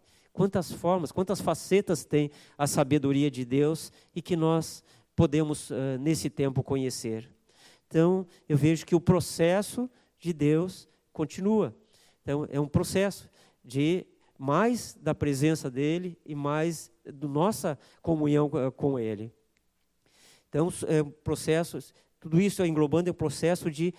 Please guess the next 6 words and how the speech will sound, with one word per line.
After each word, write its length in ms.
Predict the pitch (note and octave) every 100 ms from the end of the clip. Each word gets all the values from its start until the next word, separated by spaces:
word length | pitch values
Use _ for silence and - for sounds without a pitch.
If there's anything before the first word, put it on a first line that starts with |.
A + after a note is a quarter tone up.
| _ -
arrependimento, 960 | E3+ F#3 F#3+ G3 A3+ F#3 F3 - -
mudança, 640 | - E3+ F#3 F3 F3+ - B2+ _ _
transformação, 840 | F3 G3 G#3 G#3 G3 - D#3+ D#3+ - - -
mudança 340 | D3 E3 F#3 F#3
de 160 | F3+
direção. 760 | D3+ C3+ G#3+ A#3 - D3 C3